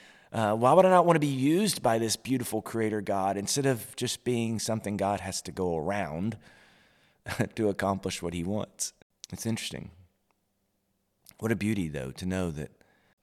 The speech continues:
the plan doesn't depend on me being perfect, and, and nor am I being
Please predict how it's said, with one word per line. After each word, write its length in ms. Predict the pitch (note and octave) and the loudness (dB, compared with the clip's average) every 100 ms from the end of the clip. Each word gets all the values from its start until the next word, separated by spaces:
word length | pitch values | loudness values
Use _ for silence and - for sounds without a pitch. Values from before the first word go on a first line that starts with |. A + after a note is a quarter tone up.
| - | -10
the 60 | |
plan 640 | G2 - A2 G#2+ F#2 F2 D#2+ - | -6 -2 0 0 -2 -4 -8 -6
doesn't 500 | G2+ F#2+ C2+ - C2+ | -4 -4 -6 -12 -16
depend 380 | E2+ G2+ F#2+ | -8 -4 -2
on 180 | F2 E2 | -2 -2
me 180 | F2 G2+ | -2 -4
being 400 | F#2 F2+ F#2+ E2 _ | -4 -4 -4 -8 _
perfect, 460 | - F#2 G2 A#2 - | -6 -4 -4 -8 -8
and, 180 | F2+ F#2 | -6 -6
and 200 | E2+ F#2 | -4 -2
nor 240 | F#2+ C#3 | -2 -4
am 100 | C3+ | -4
I 100 | A2 | -6
being 420 | A2+ B2+ C3 B2 | -6 -6 -6 -8